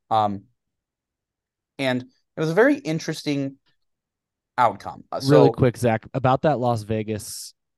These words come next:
Speaker 2: um,
Speaker 1: Yeah.
Speaker 2: tournament. Were they playing in a ballroom?
Speaker 1: I don't know if they were one of the ones in the ballroom.
Speaker 2: It, that was just the women's
Speaker 1: That
Speaker 2: team.
Speaker 1: was,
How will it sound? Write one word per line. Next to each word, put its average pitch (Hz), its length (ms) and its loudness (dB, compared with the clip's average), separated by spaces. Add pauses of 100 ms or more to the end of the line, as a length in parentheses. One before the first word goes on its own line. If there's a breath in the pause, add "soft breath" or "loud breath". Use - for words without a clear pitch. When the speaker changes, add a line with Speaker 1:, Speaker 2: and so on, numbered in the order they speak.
(200)
Speaker 2:
um, 98 420 -6 (340)
Speaker 1:
Yeah. 117 80 -4
Speaker 2:
tournament. 98 340 -4 (160)
Were 123 220 4
they 135 120 6
playing 143 320 0
in 170 80 0
a 147 60 0
ballroom? 117 540 -2 (2500)
Speaker 1:
I 156 180 4
don't 262 160 2
know 240 160 4
if 170 100 0
they 147 160 2
were 143 160 4
one 131 120 2
of 123 40 -4
the 120 80 -4
ones 104 240 -6
in 98 40 -12
the 92 80 -10
ballroom. 73 600 -14
Speaker 2:
It, 120 220 0
that 123 100 2
was 120 180 2
just 107 180 -4
the 107 80 -4
women's 92 360 -10
Speaker 1:
That - 80 0
Speaker 2:
team. 147 80 6
Speaker 1:
was, 131 220 -2